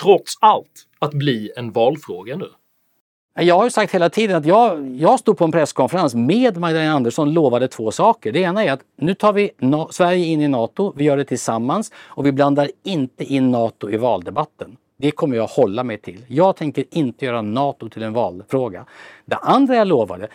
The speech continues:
Speaker 2: det var ju att ha en fullskalig valrörelse om alla de andra stora viktiga frågorna i Sverige som valet måste handla om. Energikrisen, elpriserna, brottsligheten, invandringen, integrationen. Alla de här sakerna som valet ska avgöra.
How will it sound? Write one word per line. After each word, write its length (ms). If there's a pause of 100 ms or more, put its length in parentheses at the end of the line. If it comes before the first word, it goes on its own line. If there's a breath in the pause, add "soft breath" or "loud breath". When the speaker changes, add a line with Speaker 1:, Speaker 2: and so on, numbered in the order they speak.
(180 loud breath)
Speaker 2:
det 80
var 120
ju 60
att 120
ha 100
en 60
fullskalig 920
valrörelse 500
om 80
alla 300
de 180
andra 440
stora 360
viktiga 340
frågorna 380
i 40
Sverige 420
som 220
valet 300
måste 360
handla 300
om. 80 (520)
Energikrisen, 920
elpriserna, 800
brottsligheten, 960 (260 soft breath)
invandringen, 1000
integrationen. 1120
Alla 240
de 100
här 120
sakerna 420
som 220 (300 loud breath)
valet 440
ska 480
avgöra. 560